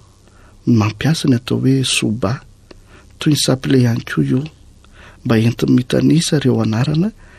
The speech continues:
iantsoana an'Andriamanitra ao anatin'ny Coran. Ka efa hatrany amin'ny taonjato voalohany tany ihany, dia ireo kristianina tatsinanana,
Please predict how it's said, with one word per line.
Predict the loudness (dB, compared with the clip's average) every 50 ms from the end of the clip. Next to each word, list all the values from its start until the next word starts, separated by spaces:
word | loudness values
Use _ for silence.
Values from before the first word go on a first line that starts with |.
| -14 -6 0
iantsoana | 0 2 2 0 0 -2 0 2 2 2 4
an'Andriamanitra | 2 0 0 -2 -4 -4 -2 -2 -2 -2 -2 -2 -4 -4 -4 -4 -6 -6 -10 -16 -20 -20 -12 -6
ao | -6 -4 -4 -4
anatin'ny | -4 -4 -4 -6 -6 -4 -2 0 0 0 0 -2 -6 -8
Coran. | -8 -6 -6 -6 -6 -8 -10 -12 -14 -16 -20 -20 _ -20 _ -20 -20 -20 -20 -20 -20 -20 -20 -20 -20 -20 -20 -20 -20 -20 -20 -20 -20 -20 -20 -20 -14 -6
Ka | -2 0 2
efa | 2 2 0 0 0
hatrany | 0 2 2 2 2
amin'ny | 2 0
taonjato | 0 0 2 2 2 0 -2 -2 -6
voalohany | -4 -4 -2 0 0 0 -2 -2
tany | -2 -2 -2 0 0 0 2
ihany, | 2 2 0 0 -4 -8 -14 -20 -20 -20 -20 -20 -20 -20 -20 _ -4
dia | 0 0 2
ireo | 2 2 0 0 -2
kristianina | -2 -4 -4 -4 -4 -4 -2 0 0 0 0
tatsinanana, | -2 -4 -6 -6 -4 -2 0 2 2 2 0 0 -2 -4